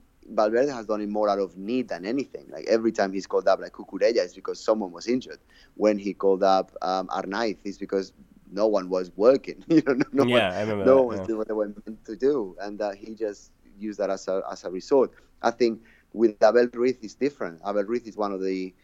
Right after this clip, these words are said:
Speaker 1: what we said in the previous conversation, one of the protected ones that should be making it. And if, if Abel Ruiz has made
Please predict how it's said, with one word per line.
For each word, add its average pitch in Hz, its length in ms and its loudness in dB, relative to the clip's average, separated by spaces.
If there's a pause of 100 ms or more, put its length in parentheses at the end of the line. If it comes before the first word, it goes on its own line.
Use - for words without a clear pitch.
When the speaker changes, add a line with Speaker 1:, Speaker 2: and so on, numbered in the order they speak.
(200)
Speaker 1:
what 104 180 2
we 101 100 -2
said 101 200 -2
in 98 80 -6
the 95 80 -4
previous 98 260 -2
conversation, 95 640 -2
one 101 140 0
of 95 100 0
the 95 80 -6
protected - 540 0
ones 90 320 -4
that - 260 -4
should 110 260 -2
be 95 80 -6
making 95 360 -4
it. 87 60 -8
And 90 180 -8
if, 95 220 -8
if 95 160 -8
Abel 104 180 6
Ruiz 101 160 0
has 98 140 -6
made 95 280 0